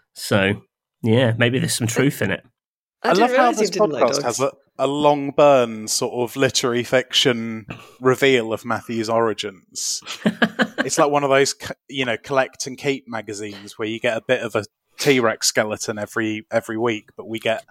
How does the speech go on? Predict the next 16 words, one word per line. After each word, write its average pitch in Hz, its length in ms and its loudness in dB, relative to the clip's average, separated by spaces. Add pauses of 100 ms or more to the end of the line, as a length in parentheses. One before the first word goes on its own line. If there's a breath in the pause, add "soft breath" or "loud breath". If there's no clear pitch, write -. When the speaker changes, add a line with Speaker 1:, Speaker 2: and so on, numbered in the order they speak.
(540 loud breath)
Speaker 3:
yeah, 110 260 2
a 101 120 -6
bit 127 200 2
of 113 120 -6
the 110 160 -2
explanation 110 720 -4
of 98 80 -16
Matthew 113 540 -8 (760 soft breath)
every 135 280 4
Speaker 1:
Mm. 117 60 4
Speaker 3:
time. 123 120 0
Speaker 2:
Yeah. 151 280 0 (520)
Or 170 80 2
like 165 260 4
in 160 140 2
the, 156 320 0